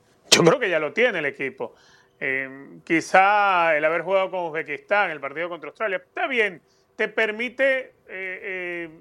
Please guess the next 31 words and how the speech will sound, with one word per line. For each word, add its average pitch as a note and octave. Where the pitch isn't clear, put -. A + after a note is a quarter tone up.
ampliar G3
convocatoria, G#3
te F3+
permite F#3
darle G#3+
oportunidad F#3+
a G3+
alguno G3
que F#3
otro, G#3
pero D#3+
ya D#3+
llega F3+
el F#3+
momento, F3+
y D3
por C3
eso C3+
yo, F3+
yo D#3
fijaba G#3+
como, C#3+
como C3
primera D3+
impresión G3+
el B3
partido E3
del D#3+
sábado F3
contra C#3+
Ghana. D#3+